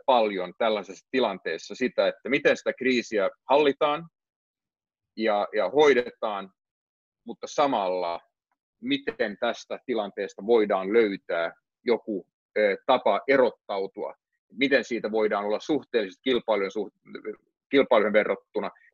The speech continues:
vielä vahvempi kriisin jälkeen. Ja se, mikä, mikä aina näkee, että kriisin aikana se on aivan uskomatonta, miten nopeasti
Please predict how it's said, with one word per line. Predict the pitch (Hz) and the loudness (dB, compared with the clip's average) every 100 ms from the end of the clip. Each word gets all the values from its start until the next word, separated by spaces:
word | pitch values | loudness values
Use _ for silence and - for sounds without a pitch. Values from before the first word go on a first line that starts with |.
| _ | _
vielä | 143 156 117 | 4 6 6
vahvempi | 127 - 95 82 92 - _ _ _ _ - | 4 2 -10 -12 -14 -16 _ _ _ _ -6
kriisin | 127 127 107 107 | -2 -2 -4 -4
jälkeen. | 117 107 92 - 73 53 _ _ _ _ _ 117 | -2 -2 -6 -8 -10 -10 _ _ _ _ _ 0
Ja | 117 - - | 0 0 -4
se, | 139 | -2
mikä, | 135 - 123 - | -2 0 -2 -2
mikä | 120 123 | -4 0
aina | 123 117 | 0 0
näkee, | 117 120 113 | -4 -4 -4
että | 101 110 | -4 -8
kriisin | - 131 110 110 | -4 -4 -4 -4
aikana | 113 107 110 101 | -4 -4 -6 -8
se | 113 | -8
on | - | -6
aivan | 165 170 147 | -2 -2 -4
uskomatonta, | 151 - 110 104 117 - | -8 -12 -14 -10 -8 -8
miten | 101 101 104 | -12 -8 -4
nopeasti | 120 135 110 87 - - | 0 2 2 0 -2 -14